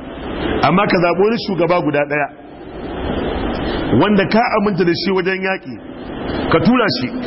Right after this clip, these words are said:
da izinin Allah za a yi wani abu." Fa qala Umar, "Ashiru alayya bi rajulin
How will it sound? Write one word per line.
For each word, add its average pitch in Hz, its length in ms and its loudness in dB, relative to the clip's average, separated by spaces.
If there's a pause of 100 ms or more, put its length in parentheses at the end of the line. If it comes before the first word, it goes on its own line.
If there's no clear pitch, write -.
(800)
da 147 100 6
izinin 202 340 4
Allah 208 260 2
za 180 100 4
a 175 60 2
yi 165 60 0
wani 147 160 -2
abu." 127 200 -4 (880)
Fa 190 120 2
qala 233 240 4
Umar, 247 240 4
"Ashiru 233 460 0
alayya 196 300 -2
bi 165 80 -4
rajulin 170 360 -2